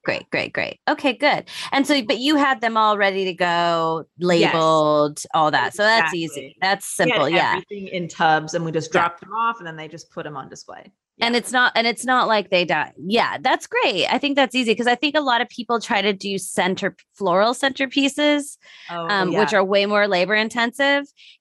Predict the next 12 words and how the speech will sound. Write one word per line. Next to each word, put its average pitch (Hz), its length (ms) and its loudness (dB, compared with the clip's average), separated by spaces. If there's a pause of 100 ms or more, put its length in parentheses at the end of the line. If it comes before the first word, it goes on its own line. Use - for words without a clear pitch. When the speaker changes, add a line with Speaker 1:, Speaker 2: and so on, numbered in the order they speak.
(120)
Speaker 2:
Right. 226 40 0
Speaker 1:
And, 196 560 2 (300)
um, 175 540 2
unless 185 360 2
you're 185 120 -4 (340)
doing, 185 220 2
like, 170 240 0
the 165 80 -4 (200)
flower 208 440 0
moxie, 175 420 -4
which 160 260 -4
we 170 300 -4